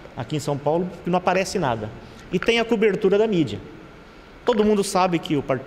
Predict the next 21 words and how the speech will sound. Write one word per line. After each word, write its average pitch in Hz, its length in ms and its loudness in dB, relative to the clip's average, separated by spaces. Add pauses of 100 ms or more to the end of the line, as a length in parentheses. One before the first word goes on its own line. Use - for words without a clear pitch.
o 110 460 -2
P 139 80 0
S 147 240 -2
D 151 120 2
B 185 140 0
foi 202 140 2
criado 175 360 2
o 143 40 -2
quê? - 180 -2 (360)
É - 80 -2
o 233 40 2
partido 247 360 2
da 262 100 4
elite, 165 500 2 (640)
é - 40 -6
o 156 40 -4
partido 208 440 0
dos 196 180 0
meios 190 240 2
de 202 60 -4
comunicação. 208 680 -2